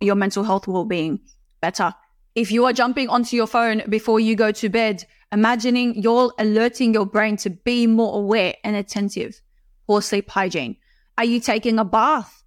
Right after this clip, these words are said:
before you go to sleep? Poor sleep hygiene. Do you have to sleep with the T V on? Poor sleep hygiene. This is all about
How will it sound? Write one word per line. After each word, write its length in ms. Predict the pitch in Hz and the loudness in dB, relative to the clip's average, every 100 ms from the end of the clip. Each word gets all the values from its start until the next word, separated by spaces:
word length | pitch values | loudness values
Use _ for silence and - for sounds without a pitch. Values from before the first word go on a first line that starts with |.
| _ _ _ | _ _ _
before 320 | 208 202 214 | -4 0 2
you 120 | 214 208 | 2 2
go 140 | 214 | 0
to 100 | 208 | 0
sleep? 320 | - 254 226 _ _ _ _ | -2 -2 -2 _ _ _ _
Poor 140 | 208 214 | -4 -2
sleep 260 | - 202 | -2 -2
hygiene. 400 | - 214 202 - - _ - | 0 -2 -2 -6 -12 _ -4
Do 100 | 240 | -2
you 180 | 269 285 | 0 0
have 360 | 294 302 - | 0 -2 -2
to 100 | - | -8
sleep 460 | 247 - 262 277 - | -6 -2 -2 -2 -2
with 160 | 226 - | -4 -4
the 60 | |
T 260 | 214 254 254 | -4 -2 0
V 240 | 220 247 - | 0 0 0
on? 420 | 247 277 233 185 - _ _ - | 2 2 2 -2 -8 _ _ -8
Poor 140 | 208 202 | -6 -4
sleep 280 | 220 202 | -4 -2
hygiene. 460 | - 214 196 175 - _ _ - | -2 -2 -2 -6 -8 _ _ -2
This 300 | 277 349 - | 0 0 -2
is 160 | - 233 | -4 -2
all 240 | - 262 | 0 2
about 240 | 277 247 | 2 0